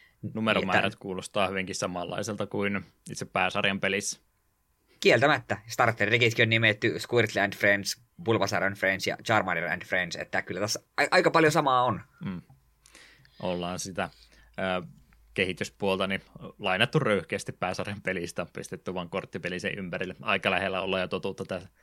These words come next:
Speaker 1: tämän väittämän kanssa.
Speaker 2: Mm.
Speaker 1: Ö, tosiaan käytiin tämän korttipelin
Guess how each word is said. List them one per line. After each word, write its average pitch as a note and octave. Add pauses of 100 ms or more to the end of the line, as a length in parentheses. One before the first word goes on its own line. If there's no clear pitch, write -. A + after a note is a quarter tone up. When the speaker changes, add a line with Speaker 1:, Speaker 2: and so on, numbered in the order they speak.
(100)
Speaker 1:
tämän F#2+
väittämän F#2
kanssa. F2+ (720)
Speaker 2:
Mm. F2+
Speaker 1:
Ö, -
tosiaan B2
käytiin A2+
tämän G#2+
korttipelin F#2+